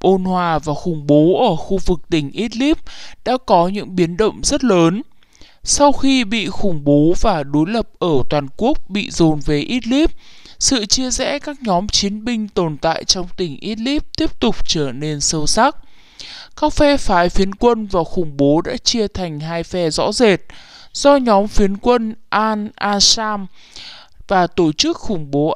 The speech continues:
Al-Nusra Front, tức Jabhat al-Nusra, chi nhánh Al-Qaeda ở Syria đứng đầu. Một số nhóm nhỏ trước đây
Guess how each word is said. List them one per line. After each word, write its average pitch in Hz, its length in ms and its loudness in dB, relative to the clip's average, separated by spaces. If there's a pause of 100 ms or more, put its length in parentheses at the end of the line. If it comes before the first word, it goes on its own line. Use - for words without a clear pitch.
Al-Nusra 208 1300 -2
Front, 196 640 0 (480)
tức 294 200 -2
Jabhat 277 720 0 (100)
al-Nusra, 180 960 0 (400)
chi 277 200 0
nhánh 196 340 -4
Al-Qaeda 190 720 0
ở 147 320 2
Syria 180 640 0
đứng 160 260 -6
đầu. 180 360 6 (580)
Một 208 220 4
số - 300 4
nhóm 208 360 -4
nhỏ 214 300 0
trước 277 280 -4
đây 240 320 -2